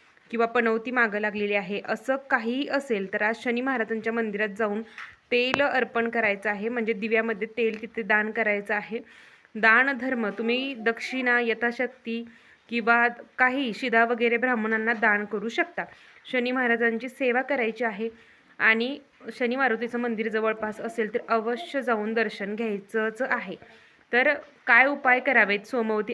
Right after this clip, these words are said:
अमावस्येला, तर त्याचे काल in detail व्हिडिओ मी अपलोड केलेला आहे, नक्की चेक करा. तर सोमवती अमावस्या ही सोमवारी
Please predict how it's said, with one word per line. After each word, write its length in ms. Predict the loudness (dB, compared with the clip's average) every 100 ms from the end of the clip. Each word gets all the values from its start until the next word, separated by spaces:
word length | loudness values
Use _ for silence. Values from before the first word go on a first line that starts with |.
| 0
अमावस्येला, 680 | 0 0 -4 -4 -2 0
तर 160 | 0 -2
त्याचे 360 | 2 2 2 -2
काल 240 | 2 2
in 180 | 2 0
detail 280 | 0 0 -2
व्हिडिओ 300 | -2 -2 -2
मी 120 | -2
अपलोड 300 | -4 -6 -6
केलेला 280 | -4 -4 -4
आहे, 160 | -4
नक्की 500 | -4 -2 -4 -4 -10
चेक 280 | -4 -6 -4
करा. 200 | -2 -2 -4 -10 -18 -20 -20 -12 0
तर 120 | 2
सोमवती 600 | 2 0 0 0 -2 -4
अमावस्या 680 | -2 0 2 0 -2 -4 -4
ही 160 | -4 -4
सोमवारी 580 | 0 0 0 -2 -2